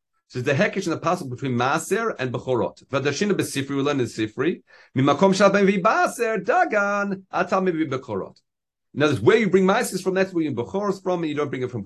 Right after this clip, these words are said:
therefore you don't bring it from Chutz La'aretz. Fine. Vafu elad banav ve'bnei beito laso pesach katan. He also brought his children and Bnei Beito to do Pesach Katan, first Pesach Sheni, Birushalayim.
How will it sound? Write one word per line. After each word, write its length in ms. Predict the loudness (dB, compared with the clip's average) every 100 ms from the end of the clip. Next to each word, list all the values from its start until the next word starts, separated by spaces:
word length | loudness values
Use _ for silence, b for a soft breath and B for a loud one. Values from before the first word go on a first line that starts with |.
| -6
therefore 240 | 0 2 4
you 40 |
don't 140 | 2 0
bring 120 | -2
it 160 | -6 -8
from 120 | -10
Chutz 80 | -8
La'aretz. 340 | -12 -14 -20 _ _ _
Fine. 240 | -8 -8 -12 B B B B
Vafu 440 | 6 6 10 10 10
elad 380 | 8 6 4
banav 320 | 2 2 2 2 0
ve'bnei 520 | 2 0 0 -2 0 2
beito 280 | 0 0 -2
laso 260 | 0 -4
pesach 400 | -6 -8 -8 -10
katan. 500 | -2 -2 2 0 0 -8 _ _ _
He 140 | 4 6
also 320 | 6 4 2
brought 480 | 4 4 4 2 -4 -6
his 180 | -6 -6
children 480 | 4 8 8 8 2
and 200 | 2 0
Bnei 280 | 0 0 0
Beito 440 | -2 -2 -2 -2
to 100 | -2
do 380 | -6 0 0 0
Pesach 320 | -4 -4 -4 -2
Katan, 340 | -4 -2 -6
first 240 | -8 -8
Pesach 260 | -6 -6 -6
Sheni, 520 | -6 -2 0 0 0
Birushalayim. 720 | 0 0 0 -4 -4 -6 -8